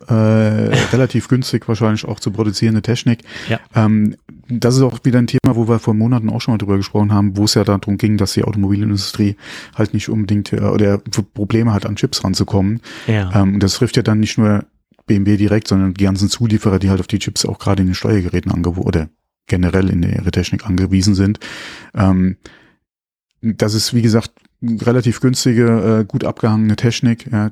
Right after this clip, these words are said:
Speaker 1: die, äh, da dann zum Einsatz kommt. Da, alleine daran sieht man schon, dass das jetzt nichts, äh, für so, äh, Bereiche ist wie Apple,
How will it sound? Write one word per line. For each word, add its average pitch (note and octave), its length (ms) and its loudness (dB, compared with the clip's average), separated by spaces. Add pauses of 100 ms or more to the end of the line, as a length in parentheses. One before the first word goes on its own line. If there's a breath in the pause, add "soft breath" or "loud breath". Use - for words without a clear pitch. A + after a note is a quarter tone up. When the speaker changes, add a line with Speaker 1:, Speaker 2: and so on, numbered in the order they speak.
(160)
Speaker 1:
die, G#2+ 240 2
äh, G#2 320 0 (240)
da G2+ 160 2
dann G#2 160 2
zum G#2+ 160 -4
Einsatz G#2 420 0
kommt. G#2 320 -2 (420 loud breath)
Da, F#2+ 180 2
alleine G2 400 2
daran G2 360 0
sieht G2 180 0
man F#2+ 100 2
schon, F#2 200 0
dass F#2 180 0
das - 160 -2
jetzt - 180 0
nichts, - 240 -2
äh, F#2+ 280 0
für F#2+ 220 0
so, F#2 400 0
äh, G2 140 -2
Bereiche F2+ 440 0
ist - 180 -4
wie F#2 100 0
Apple, F2 320 -4